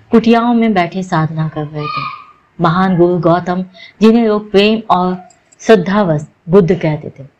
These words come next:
इस बिहार में चार सौ भिक्षु शिष्यों के साथ निवास करते थे। यह, यद्यपि यहाँ निवासियों की संख्या अधिक थी, किंतु वातावरण बहुत शांत था।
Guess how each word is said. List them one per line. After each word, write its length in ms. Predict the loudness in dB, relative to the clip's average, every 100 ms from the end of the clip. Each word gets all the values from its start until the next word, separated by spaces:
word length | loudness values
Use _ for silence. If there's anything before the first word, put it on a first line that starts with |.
| _ _ 0
इस 140 | 0
बिहार 500 | 2 0 2 0 0
में 260 | -2 -4 -8 _ -20 _ 0
चार 380 | 2 2 0
सौ 220 | -2 -2 -4 -6 -14 _ _ _ _ _ _ _ _ _ _ 0
भिक्षु 460 | 0 2 2 2 0 -18 _
शिष्यों 500 | 0 0 2 -2 0
के 120 | 0 0
साथ 300 | 0 0 -2
निवास 400 | -2 -2 -2 -6
करते 320 | -10 -10 -20
थे। 160 | -20 -20 _ _ _ _ _ _ _ _ _
यह, 340 | 2 2 2 -4 2
यद्यपि 580 | 2 2 -2 -2 -6 -8 _ -2
यहाँ 260 | -2 2 2
निवासियों 560 | 2 0 0 -4 -4
की 100 | -2
संख्या 400 | -2 -4 -2 -2
अधिक 260 | 0 -2 -6 -16
थी, 120 | -18 _ -20 -20 _
किंतु 280 | -2 0 0
वातावरण 680 | 0 0 0 0 0 0 -2
बहुत 280 | -2 -4
शांत 340 | -4 -4 -4 -10
था। 240 | -16 -18